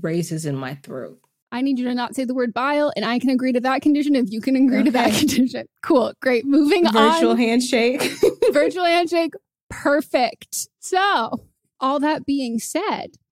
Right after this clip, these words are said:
Speaker 2: sh-, anything we wanna talk about before we get into the episode, or should we get
Speaker 1: No,
Speaker 2: into the
Speaker 1: if
Speaker 2: episode?
Speaker 1: you wanna hear anything that we're gonna talk about, go back to Tuesday, and then there's an update on our lives.
Speaker 2: That's, that is true, 'cause we're here for you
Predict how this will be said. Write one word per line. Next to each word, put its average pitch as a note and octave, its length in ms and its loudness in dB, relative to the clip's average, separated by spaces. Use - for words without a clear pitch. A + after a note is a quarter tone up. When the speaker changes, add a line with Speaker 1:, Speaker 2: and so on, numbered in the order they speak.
Speaker 2:
sh-, - 400 -14
anything D4 340 -2
we C#4+ 80 -2
wanna C4+ 120 -4
talk B3 140 -2
about B3 160 -4
before B3+ 180 -6
we B3 80 -4
get A#3 80 -4
into A3+ 120 -2
the A3+ 80 -2
episode, E4+ 240 -4
or F4+ 80 -2
should A3+ 180 -4
we A3 300 -6
get - 120 -8
Speaker 1:
No, A#3+ 320 -2
Speaker 2:
into A#3 180 -2
the A3+ 80 -2
Speaker 1:
if B3 60 0
Speaker 2:
episode? B3+ 100 -2
Speaker 1:
you B3+ 100 0
wanna B3+ 200 0
hear G#3+ 440 0
anything G3+ 600 2
that F#3+ 220 0
we're F#3+ 140 2
gonna F#3 360 -2
talk F#3+ 340 -2
about, F3+ 440 -4
go A3 200 -2
back F#3+ 300 -4
to F3+ 160 -2
Tuesday, - 800 -6
and F3+ 140 -4
then F3 260 -4
there's F#3+ 340 -2
an F3+ 60 0
update C3 400 -4
on B2 100 -6
our F2+ 120 -10
lives. A#1+ 500 -14
Speaker 2:
That's, A#3 580 -10
that A#3 280 -8
is B3 140 -6
true, A#3 380 -10
'cause A3+ 180 -10
we're A#3 100 -6
here B3 160 -6
for A#3 100 -10
you G3 300 -10